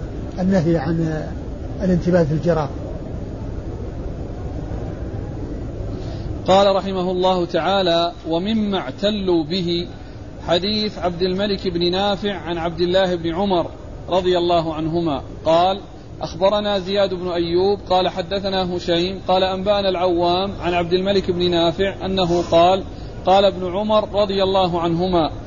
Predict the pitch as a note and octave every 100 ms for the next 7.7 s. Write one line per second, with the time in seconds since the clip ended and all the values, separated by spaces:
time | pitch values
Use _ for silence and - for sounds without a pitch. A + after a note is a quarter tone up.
0 | - - - F3 G#3+ - F#3+ G#3+ G3+ G#3
1 | G3 G3 E3 F3+ G#3 G3 G3 F#3+ F#3 F3+
2 | G3+ G3+ F#3+ G3+ G3 F#3 G3 F#3+ F#3 F#3+
3 | G3 F#3 F3+ F3+ E3+ F3 F#3+ F#3+ F#3 F3+
4 | F3 D#3 F#3+ G#3 G3+ G3 F3+ E3+ F#3+ F#3
5 | F3+ F3+ E3+ F#3+ G3 F#3 F3 E3 F#3+ C#3+
6 | - - - - - - E3 D#3+ G3 F#3+
7 | E3+ G3 F3 E3+ F3 F#3